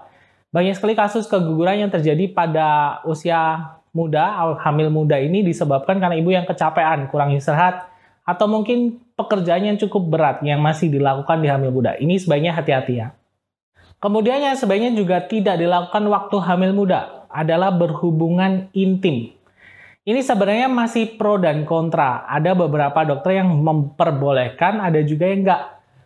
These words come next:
Maksudnya memperbolehkan dalam artian kalau misalkan kehamilan Anda sehat-sehat saja, tidak pernah ada masalah, tidak pernah punya riwayat kehamilan yang buruk, misalnya pernah keguguran, melahirkan prematur, sebenarnya nggak apa-apa, dengan syarat pakai pengaman, jangan dibuang di dalam.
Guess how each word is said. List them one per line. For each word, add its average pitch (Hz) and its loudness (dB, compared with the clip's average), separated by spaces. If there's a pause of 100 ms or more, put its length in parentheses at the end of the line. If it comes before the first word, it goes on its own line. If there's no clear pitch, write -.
(160)
Maksudnya 190 0
memperbolehkan 196 0
dalam 180 2
artian 175 -2
kalau 208 2
misalkan 180 0
kehamilan 170 0
Anda 170 2
sehat-sehat 175 0
saja, 165 0
tidak 156 0
pernah 170 0
ada 147 2
masalah, 160 -2 (240)
tidak 160 0
pernah 175 0
punya 170 2
riwayat 165 2
kehamilan 165 2
yang 165 0
buruk, 180 2
misalnya 165 0
pernah 147 0
keguguran, 180 0 (320)
melahirkan 151 0
prematur, 170 0 (400)
sebenarnya 226 0
nggak 165 0
apa-apa, 160 0
dengan 160 0
syarat 196 0
pakai 175 -2
pengaman, 175 2
jangan 147 2
dibuang 143 2
di 135 2
dalam. 127 -2